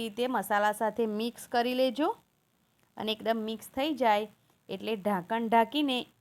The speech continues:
એકદમ ધીમા ગેસ પર પાંચ મિનિટ ચડી જવા દેજો. મસાલો ચડી જશે એટલે આપણું તેલ એકદમ છૂટું પડી જશે.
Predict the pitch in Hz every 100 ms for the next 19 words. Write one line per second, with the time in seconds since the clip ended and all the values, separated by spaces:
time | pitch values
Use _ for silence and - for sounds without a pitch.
0 | 233 254 226 254 240 220 214 226 226 226
1 | 226 - 277 262 233 214 208 226 226 269
2 | 294 - _ _ 254 233 226 196 165 151
3 | 143 135 139 147 _ _ _ _ _ _
4 | _ _ _ _ _ _ _ _ _ _
5 | _ _ _ _ _ _ _ _ _ 208
6 | 214 233 240 247 247 269 302 269 240 214
7 | 220 220 220 233 233 240 226 214 233 240
8 | 240 202 240 220 233 240 262 254 330